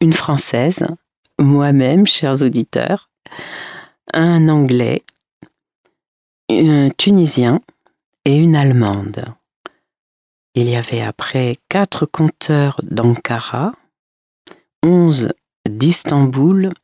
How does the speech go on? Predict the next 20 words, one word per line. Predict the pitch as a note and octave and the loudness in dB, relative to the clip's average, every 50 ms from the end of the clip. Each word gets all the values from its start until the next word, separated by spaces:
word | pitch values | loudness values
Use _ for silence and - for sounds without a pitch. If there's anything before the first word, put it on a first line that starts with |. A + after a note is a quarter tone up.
| _ _ _ | _ _ _
dont | - G#2 A#2+ B2+ C3+ D3+ F3+ F#3+ F#3+ | -4 -4 -2 0 0 2 4 4 4
des | E3+ D3 C#3+ C#3+ | 2 2 2 2
musiciens. | C#3+ D3 D3 C#3 C3+ B2 A#2+ - - - - - - - _ _ _ _ _ - _ | 4 4 2 2 0 -4 -6 -6 -6 -6 -6 -6 -6 -10 _ _ _ _ _ -10 _
Ah, | - A2+ A2+ A#2 A2+ A2+ A2+ A2+ A2+ A2 G#2+ A2 A2 A2 - - - - - - | -4 -4 -2 -2 -2 -2 0 0 -2 -2 -2 -4 -4 -4 -6 -6 -6 -6 -6 -4
il | - | -4
y | A2 | -2
avait | A2 A2+ A2 A2 A#2 A#2+ A#2 | -2 -2 -2 -2 0 0 2
une | A#2 A#2 A#2 A#2+ A#2+ | 4 4 4 2 2
violoniste | A#2+ A#2+ A#2+ A#2+ B2 A#2+ A#2+ A#2 A2+ A2+ A2+ A2+ A2 A2 - - - - - _ _ | 0 0 0 0 2 2 2 2 2 4 4 4 2 0 -2 -8 -10 -14 -16 _ _
extraordinaire. | C3 C3+ C3 B2+ - - - - - - - - A2+ A#2 A2 G#2+ G#2+ - - - A2 G#2+ G#2 G#2 A#2 A#2 B2 B2 - - - - - _ _ _ _ _ _ _ _ _ _ _ _ _ _ _ _ _ _ | -2 0 0 0 -2 -6 -10 -10 -10 -8 -6 -6 -6 -6 -6 -8 -12 -14 -12 -10 -8 -8 -8 -8 -10 -12 -14 -14 -16 -16 -16 -16 -18 _ _ _ _ _ _ _ _ _ _ _ _ _ _ _ _ _ _
Elle | - - A#2+ A#2+ | -6 -4 0 0
était | C3 C3+ - - - D#3+ D3 - - - - | 0 0 0 -2 0 0 0 0 0 -2 -2
ici | C#3 C#3 D3 - - - E3 E3+ E3 | 0 -2 -2 -2 -2 0 2 2 0
conteuse | - - - A#2 A2 - _ - - F3 G3 G#3 G#3 F3+ - - - _ - | 0 -2 -2 -2 -2 -2 _ -4 -2 0 2 2 2 0 -2 -6 -8 _ 0
et | D3+ E3 F#3 F#3+ F3+ | 2 2 4 4 2
violoniste. | E3 - D3+ D3+ C#3+ C3+ C3 B2+ B2+ B2 A#2+ - - - - - | 2 2 2 2 2 4 4 4 4 2 2 -2 -6 -6 -6 -4
Bah | - G#2+ | -4 -2
alors | A2 G#2+ C3 - | -2 -4 -4 -4
son | - - - C3+ C#3 | -6 -4 -2 -2 -2
violon, | B2+ B2+ B2 A#2+ A#2+ A#2 A#2 B2+ D3+ | 0 0 0 0 0 2 0 0 0